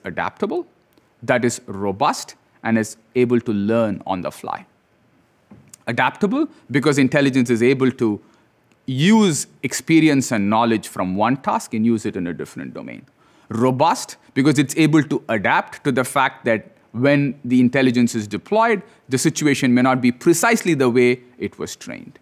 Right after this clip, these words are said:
And learn on the job, because when information is missing, we are able to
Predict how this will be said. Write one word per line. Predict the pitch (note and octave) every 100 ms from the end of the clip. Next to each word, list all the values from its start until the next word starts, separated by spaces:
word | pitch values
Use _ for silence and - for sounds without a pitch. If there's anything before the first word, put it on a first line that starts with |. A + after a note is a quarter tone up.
| -
And | C3 C3+
learn | F#3+ A#3+ G#3+
on | D#3
the | -
job, | A#2 G3 B3+ D3+ - _ _
because | A#2+ C#3 A#2+ - -
when | B2 C3 B2
information | D3+ D#3 E3+ C#3+ C3+ - A2+
is | G2+
missing, | G#2 A#2+ - D4+ - _ _ _ _
we | B2+
are | B2+
able | C3+ C3+ B2+
to | B2 A2